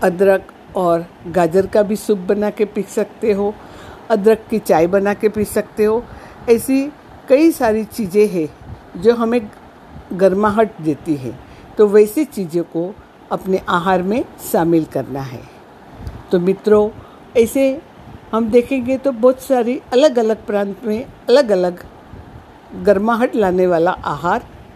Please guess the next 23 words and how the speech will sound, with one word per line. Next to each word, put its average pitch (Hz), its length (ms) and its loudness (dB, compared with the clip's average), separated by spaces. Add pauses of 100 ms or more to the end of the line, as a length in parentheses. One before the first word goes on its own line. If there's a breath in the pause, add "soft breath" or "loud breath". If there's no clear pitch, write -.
(1160)
लोग 196 300 4 (120)
लेते 196 460 2
हैं। 131 260 -10 (560 loud breath)
जैसे 220 260 2
कि 269 120 0
आप 247 100 2
गुजरात 214 460 2
में 247 180 0
जाओगे 226 560 -2 (420 loud breath)
तो 214 80 0
गुजरात 208 440 2
में 247 120 2
देखोगे 226 440 0
तो 240 120 2
बाजरे 175 420 0
का 208 160 -2
रोटी 202 440 0 (600)
और 170 160 0
बैंगन 170 420 2
का 180 120 0
भरता 170 400 -4
रहता 170 320 -6
है। 175 260 -14